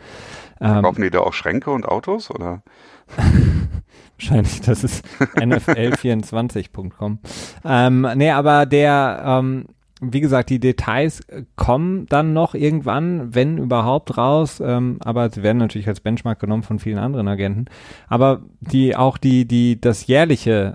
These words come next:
Speaker 1: ähm, Salary, damit geht er eben auch, ähm, relativ weit nach oben und stößt eben so ein bisschen da rein, nicht ganz, aber stößt so ein bisschen oder klopft zumindest da an, wo sonst eben nur die,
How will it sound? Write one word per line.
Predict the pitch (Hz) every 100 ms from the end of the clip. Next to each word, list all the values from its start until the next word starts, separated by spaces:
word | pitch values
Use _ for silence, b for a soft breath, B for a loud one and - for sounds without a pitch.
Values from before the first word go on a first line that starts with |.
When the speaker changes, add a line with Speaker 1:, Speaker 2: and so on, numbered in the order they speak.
| -
Speaker 1:
ähm, | 104 101 101
Salary, | - 117 104 95 101 -
damit | 107 107 120 123
geht | 127 131
er | 127
eben | 120 123
auch, | 76 131 127
ähm, | - 110 110 98
relativ | 110 113 113 120 -
weit | 104 113
nach | 110
oben | - 135 127 127 160 B B B B
und | 120 120 120
stößt | - 143 147 -
eben | 131 131
so | 131
ein | 127
bisschen | 131 131 143 123
da | 113 120 147
rein, | 131 131 147 147 147 95
nicht | 131 -
ganz, | 120 135 165 107
aber | 127
stößt | 127 165 180
so | 160
ein |
bisschen | 139 - 139
oder | 123
klopft | 131 202 -
zumindest | 127 127 -
da | 123 127
an, | 107 113 B B B
wo | 117
sonst | 131 135
eben | - 120
nur | 123 131
die, | 117 117 117